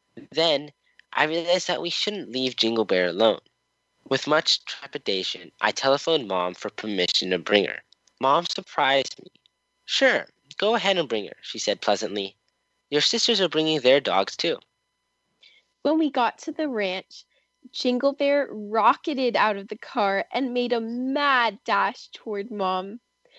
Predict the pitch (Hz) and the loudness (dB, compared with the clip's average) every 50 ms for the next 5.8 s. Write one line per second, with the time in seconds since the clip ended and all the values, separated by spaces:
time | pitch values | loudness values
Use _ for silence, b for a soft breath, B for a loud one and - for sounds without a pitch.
0 | b b b b _ _ - 302 320 320 302 302 285 247 247 240 220 220 233 233 | b b b b _ _ 0 2 4 4 4 2 0 -4 -4 -4 -4 -4 -4 -6
1 | - - - - 320 - - - 226 220 220 214 220 214 208 214 220 - - - | -10 -14 -10 -8 -8 -8 -6 -8 -6 -4 -2 0 2 4 4 4 2 0 2 4
2 | 294 233 - - 226 233 262 - - 226 214 - - - 240 214 208 208 214 220 | 4 4 4 2 -2 -2 -2 -2 -4 -6 -6 -6 -4 0 2 2 4 2 2 0
3 | 277 - - 240 233 233 - 233 226 233 269 262 220 214 208 208 214 254 254 233 | -2 -2 0 2 2 2 2 0 0 0 0 2 2 2 2 2 0 0 0 0
4 | 214 196 180 202 208 202 202 208 214 - - _ B B B B B B B _ | 2 4 6 6 6 4 2 0 -4 -10 -14 _ B B B B B B B _
5 | _ _ - 226 262 254 247 254 277 277 - 285 240 220 - | _ _ 0 2 2 2 2 0 -2 -2 0 0 0 0 -2